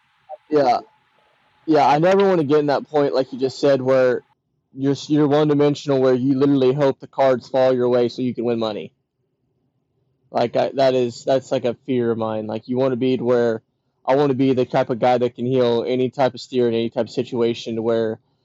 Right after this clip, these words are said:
the situations don't dictate how much money I win, more so how I, how I perform does.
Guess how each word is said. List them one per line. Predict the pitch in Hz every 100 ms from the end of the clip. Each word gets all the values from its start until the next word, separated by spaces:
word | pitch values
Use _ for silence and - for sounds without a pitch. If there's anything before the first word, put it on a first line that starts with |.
| _ -
the |
situations | - 143 - 135 127 - 123 123
don't | 120 117
dictate | 127 123 131 117 - _ 143
how | 131
much | 120 -
money | 120 120 110
I |
win, | 110 110 107 110
more | - 123
so | 113 123 113
how | 117 113
I, | 113 113
how | 117 117
I | 110 113
perform | 113 - 117 110
does. | 110 101 104 -